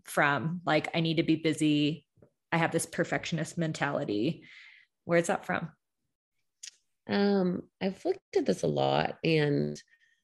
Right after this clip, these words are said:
Speaker 2: I mean, I,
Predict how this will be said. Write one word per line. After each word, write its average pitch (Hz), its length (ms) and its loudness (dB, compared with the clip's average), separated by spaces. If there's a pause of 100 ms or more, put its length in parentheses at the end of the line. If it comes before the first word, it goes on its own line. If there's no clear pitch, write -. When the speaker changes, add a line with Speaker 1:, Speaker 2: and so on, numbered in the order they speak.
(220)
Speaker 2:
I 180 60 0
mean, 170 400 4 (1600)
I, 160 120 -2